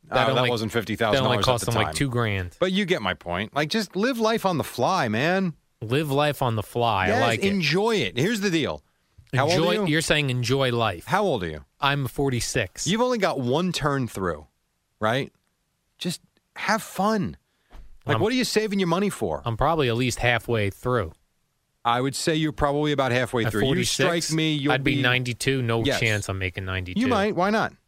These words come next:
Speaker 2: I might. That's
Speaker 1: I
Speaker 2: true,
Speaker 1: think
Speaker 2: Jerry.
Speaker 1: you very well might live into your nineties. That's my goal. My goal is a hundred.
Speaker 2: Yeah, I've always thought a hundred as well.
Speaker 1: I think a hundred's a great run, just to be able to put those three digits.
Speaker 2: Yeah.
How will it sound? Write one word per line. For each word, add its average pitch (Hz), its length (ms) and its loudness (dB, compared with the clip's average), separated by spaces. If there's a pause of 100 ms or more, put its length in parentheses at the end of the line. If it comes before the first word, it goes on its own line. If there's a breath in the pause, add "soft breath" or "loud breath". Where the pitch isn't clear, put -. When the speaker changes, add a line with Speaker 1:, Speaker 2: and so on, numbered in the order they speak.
Speaker 2:
I 131 100 0
might. 117 240 0
That's 131 220 -2
Speaker 1:
I 143 120 4
Speaker 2:
true, 113 100 0
Speaker 1:
think - 100 2
Speaker 2:
Jerry. 104 140 2
Speaker 1:
you 143 60 0
very 165 280 0
well 151 160 0
might 131 180 0
live 117 140 0
into 107 120 0
your 98 80 0
nineties. 85 460 -4 (300)
That's 139 160 0
my 135 180 0
goal. 76 220 -4
My 107 160 0
goal 143 160 0
is 107 80 -2
a 107 60 -2
hundred. 78 280 -6 (600)
Speaker 2:
Yeah, 185 100 2
I've 214 120 -2
always 269 180 0
thought 208 180 0
a 160 60 2
hundred 147 320 0
as 117 120 -4
well. 107 280 0
Speaker 1:
I 110 80 -2
think 127 140 0
a 117 40 0
hundred's 110 320 -2
a 95 80 0
great 101 600 -2
run, 85 300 -2
just 92 200 -8
to 117 40 -6
be 113 100 2
able 110 120 0
to 101 60 -2
put - 180 -2
those 107 220 -2
three 110 240 -2
digits. 139 560 -2
Speaker 2:
Yeah. 104 320 -2